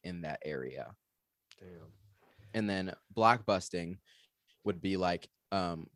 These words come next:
Speaker 1: you're Asian, right? Are you Asian?
Speaker 2: Yes, sir. I'm Asian.
Speaker 1: Okay. I didn't wanna, like, mischaracterize you. My wife's
Speaker 2: <laughs>
Speaker 1: Asian, so,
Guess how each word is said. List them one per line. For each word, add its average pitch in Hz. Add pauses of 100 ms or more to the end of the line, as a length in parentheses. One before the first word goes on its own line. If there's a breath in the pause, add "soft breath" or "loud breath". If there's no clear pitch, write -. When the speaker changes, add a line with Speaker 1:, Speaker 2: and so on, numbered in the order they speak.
(160)
Speaker 1:
you're 131
Asian, 87
right? 87 (120)
Are 104
you 120
Asian? 117 (280)
Speaker 2:
Yes, 127
sir. 113
I'm 110
Asian. 113 (300)
Speaker 1:
Okay. 95 (120)
I 95
didn't 85
wanna, 82
like, 73 (400 soft breath)
mischaracterize 85
you. 80
My 110
wife's 123
Speaker 2:
<laughs> 95
Speaker 1:
Asian, 85
so, 92